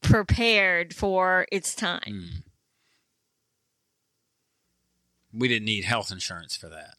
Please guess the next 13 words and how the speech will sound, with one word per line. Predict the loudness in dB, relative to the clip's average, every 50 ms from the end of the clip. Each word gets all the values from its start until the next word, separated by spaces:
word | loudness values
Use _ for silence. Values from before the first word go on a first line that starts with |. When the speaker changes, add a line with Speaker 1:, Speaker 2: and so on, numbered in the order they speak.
| _ -10
Speaker 1:
No. | -10 -10 -10 -10 _ _ -20 -20 _ _ -8 -4
Speaker 2:
But | -2 -2
we | 0 0
made | 0 0 0 0 0
it. | -2 -4 -6
So | -6 -4 -4 -2
Speaker 1:
We | 0
Speaker 2:
now, | 2 2 4 4 4 4 2 2 0
Speaker 1:
made | -2 -6
it. | -10 -14 _ _ _ -20 -18 -6 -2
Speaker 2:
as | 0 0 0 0
of | -2 -2
Tuesday | -2 -2 0 0 -2 -2 -4 -2 0 0 2 2 2 2 0 0 -2 -4 -6